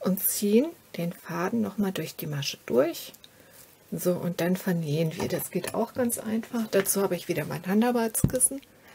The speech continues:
Nadelkissen. Das hatte ich euch ja auch schon gezeigt. Das ist aus einem Marmeladenglas. Und das hat, dient mir immer ganz gut beim Handarbeiten. Wir fädeln auf und dann vernähen wir alle Fäden. Alles auf einer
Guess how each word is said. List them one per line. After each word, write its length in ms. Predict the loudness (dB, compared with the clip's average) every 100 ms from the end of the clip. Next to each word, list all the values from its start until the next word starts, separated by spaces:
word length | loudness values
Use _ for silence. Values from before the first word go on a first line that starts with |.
| -20 -20 -20 _ _ -20 -6
Nadelkissen. 840 | 2 6 6 6 6 6 8 6 0 -12 -20 -20 -20 -6
Das 160 | -2 4
hatte 160 | 4
ich 100 | 4
euch 140 | 2 0
ja 120 | 2
auch 140 | 4
schon 200 | 4 4
gezeigt. 420 | 4 4 2 2 2
Das 140 | 0
ist 120 | 0
aus 200 | 0 0
einem 200 | -2 -2
Marmeladenglas. 1200 | -2 0 0 2 4 2 0 0 2 2 -2 -8 -14 -20 -20 -20 -20 -20 -20 -20 -10
Und 540 | -6 -4 -4 -6 -10 -16 -20 -20 -20 -2
das 340 | 2 4 2 -2 -8
hat, 80 | -6 -8 -2
dient 240 | 2 2 2
mir 120 | 2
immer 200 | 4 2
ganz 280 | 0 -2 -2
gut 180 | -2 0
beim 200 | 0 0
Handarbeiten. 580 | -4 -6 -8 -8 -8 -10 -8
Wir 100 | -6
fädeln 380 | 2 2 2 0
auf 260 | 0 0 -6 -18 -18 -16 -18 -4
und 120 | 2 4
dann 160 | 4
vernähen 500 | 4 4 4 2 0
wir 200 | 0 -2
alle 160 | -2 -4
Fäden. 480 | -4 -4 -2 -4 -2
Alles 320 | 2 2 2
auf 140 | -4
einer 340 | -4 -4 -4